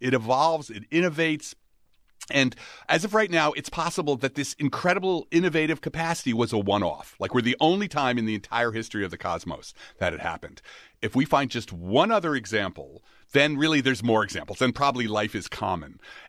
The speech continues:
And that means all bets are off because life can innovate, 'cause it can go past itself. Like, what life can do, and, and we're part of it,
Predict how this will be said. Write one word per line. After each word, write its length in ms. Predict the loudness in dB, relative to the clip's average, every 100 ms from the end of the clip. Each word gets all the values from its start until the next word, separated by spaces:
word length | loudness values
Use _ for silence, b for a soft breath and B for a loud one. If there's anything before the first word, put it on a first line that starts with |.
| B
And 260 | 2 2 -2
that 240 | -2 -2 0
means 360 | -4 -4 -8 0
all 100 | 2
bets 260 | 2 0 -2
are 140 | 0
off 240 | 0 -2 -4
because 440 | -2 0 0 -4 _
life 580 | 0 2 2 0 -10 -10
can 180 | -4 -4
innovate, 520 | 0 0 2 0 0
'cause 240 | -2 -6 -8
it 220 | -12 -10 -6
can 120 | -2
go 120 | -2
past 420 | -2 -6 -4 -6
itself. 460 | -8 0 0 0 -4 B B
Like, 220 | -4 -4 -4
what 540 | -2 4 4 2 -4 _
life 480 | -4 0 2 2 -2
can 220 | -6 -6
do, 640 | -4 -2 0 2 0 -2 -4 0
and, 180 | 0 2
and 140 | 2
we're 100 | 0
part 340 | 0 0 0 0
of 120 | 0
it, 160 | -2